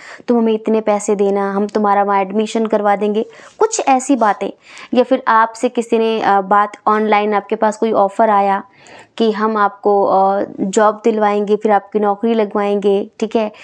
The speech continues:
या फिर एक ऑनलाइन वर्क है, आपको इतनी, इतनी पेमेंट मिलेगी, तो प्लीज़ ऐसा फ्रॉड से आप बचें, क्योंकि ये फ्रॉड एटी परसेंट होगा इस महीने, ठीक है। और ऐसे किसी, अ,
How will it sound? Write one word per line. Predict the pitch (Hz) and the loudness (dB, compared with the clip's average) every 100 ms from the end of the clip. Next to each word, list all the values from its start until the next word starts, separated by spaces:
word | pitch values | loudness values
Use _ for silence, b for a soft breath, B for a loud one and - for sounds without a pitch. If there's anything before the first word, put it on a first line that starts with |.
| B B | B B
या | 226 | 0
फिर | 226 226 | 2 0
एक | 220 220 | 0 0
ऑनलाइन | - 214 220 208 214 | 0 2 2 2 0
वर्क | 208 214 220 - | 0 0 0 -2
है, | 214 | 0
आपको | 208 202 - 220 | 0 0 0 -4
इतनी, | 220 220 | -2 -4
इतनी | 220 220 | -4 -2
पेमेंट | 214 214 226 226 | 0 0 -2 -2
मिलेगी, | 220 214 208 214 214 B B - | -2 -2 -2 -8 -8 B B -4
तो | 226 | -2
प्लीज़ | 254 277 - | 0 0 0
ऐसा | - 226 254 | 0 0 0
फ्रॉड | - - 214 226 | -2 0 2 0
से | - 240 | 0 0
आप | 226 | 0
बचें, | 202 208 240 247 | 0 0 -2 -2
क्योंकि | 233 226 | -2 0
ये | 226 | -2
फ्रॉड | 226 226 214 226 - _ _ _ _ _ _ _ _ - | 0 0 0 0 -6 _ _ _ _ _ _ _ _ -2
एटी | 240 - 269 | 0 0 -2
परसेंट | 247 214 214 247 240 | 0 -2 -2 -4 -2
होगा | 202 196 185 185 - _ _ _ 233 | -2 -2 -2 -6 -12 _ _ _ -8
इस | 226 | -4
महीने, | 214 196 196 196 - _ _ _ _ - | -2 -2 -4 -6 -10 _ _ _ _ -6
ठीक | 220 240 | -6 -4
है। | - - B B B B B B B _ | -8 -12 B B B B B B B _
और | 226 240 226 262 262 - 226 | 2 2 2 2 0 0 0
ऐसे | 226 269 262 | 0 0 0
किसी, | 262 247 262 262 | -2 0 0 2
अ, | 254 | 2